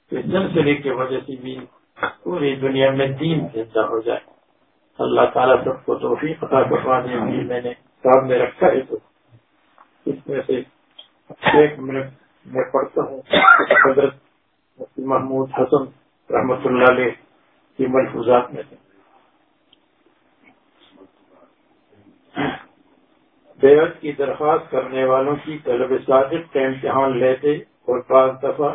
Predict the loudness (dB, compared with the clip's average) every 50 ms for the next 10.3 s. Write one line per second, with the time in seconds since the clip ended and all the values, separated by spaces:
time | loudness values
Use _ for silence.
0 | -2 -4 -4 -4 0 0 0 0 0 -2 -2 -4 -4 -4 -4 -8 -8 _ _ 0
1 | 0 0 0 0 -2 -2 -2 0 0 -2 -6 -6 -10 -10 -10 _ _ _ _ _
2 | _ _ _ _ _ _ _ _ _ -8 -8 -8 -8 -6 -4 -4 -4 -4 -4 -4
3 | -6 -2 0 0 2 2 0 0 0 0 0 0 -2 -2 -2 -2 -4 _ -8 -8
4 | -8 -8 -8 _ _ _ _ _ _ _ _ _ _ _ _ _ _ _ _ _
5 | _ _ _ _ _ _ _ _ _ _ _ _ _ -4 0 0 2 2 2 4
6 | 2 2 2 4 4 6 6 6 4 2 -4 -6 -8 -6 -6 -6 -6 -8 -6 0
7 | 2 2 2 2 0 -4 -12 -8 -6 -6 -6 -8 _ -8 -6 -6 -4 -2 -2 0
8 | 0 -2 -4 -8 -10 -8 -8 -6 -8 -10 _ _ _ _ 0 4 4 4 4 2
9 | -2 -6 -6 -2 0 0 2 2 0 0 0 -2 -2 -2 -2 -4 -4 -2 0 -2
10 | -2 0 0 -2 -4